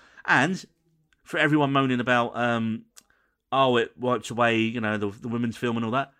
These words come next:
the main character is a teenage girl, and she's the best Ghostbuster in the whole film. And everyone wants to see more of her in, hopefully, an ongoing, uh, film,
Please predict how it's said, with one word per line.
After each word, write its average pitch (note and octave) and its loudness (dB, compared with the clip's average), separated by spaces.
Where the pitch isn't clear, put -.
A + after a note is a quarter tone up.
the C3 -4
main E3 0
character D3 0
is D3 -4
a C#3+ 2
teenage D3+ -4
girl, C#3 -2
and - -4
she's D3+ 0
the C#3 -4
best C#3 0
Ghostbuster C3 -6
in B2+ -4
the B2 -4
whole B2 -2
film. B2 -6
And C3+ 4
everyone C#3+ 4
wants C3+ -8
to A2+ -14
see B2 -8
more B2 -4
of A2+ -10
her B2 -2
in, C3 -2
hopefully, C#3 -2
an B2+ 0
ongoing, C#3 0
uh, B2+ 2
film, B2+ -2